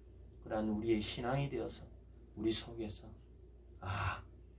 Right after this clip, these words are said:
하나님을 찬양하고 하나님을 증거하는 그러한 귀한, 지금 우리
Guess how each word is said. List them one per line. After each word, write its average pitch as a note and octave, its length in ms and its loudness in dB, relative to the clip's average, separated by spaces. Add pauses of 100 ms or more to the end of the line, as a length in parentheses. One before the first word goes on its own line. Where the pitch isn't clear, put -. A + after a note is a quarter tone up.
(880)
하나님을 A#2 640 2
찬양하고 D3+ 840 -2 (500)
하나님을 G#2+ 560 -2
증거하는 F3 760 8 (520)
그러한 G2+ 360 -2
귀한, C#3+ 580 8 (220)
지금 F#3+ 320 10
우리 E3 240 10